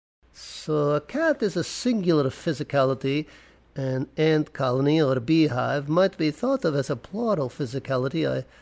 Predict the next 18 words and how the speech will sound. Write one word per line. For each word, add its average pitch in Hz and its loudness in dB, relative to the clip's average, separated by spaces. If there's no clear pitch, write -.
suppose. 147 0
Bando, 151 4
the 139 -2
eighty 165 0
thousand 156 2
year 147 2
old 135 -2
quaking 156 -2
aspen 165 -2
colony, 139 2
might 151 2
well 160 2
refer 165 0
to 165 -4
himself 196 -2
as 131 -6
a 127 -4
we. 117 -6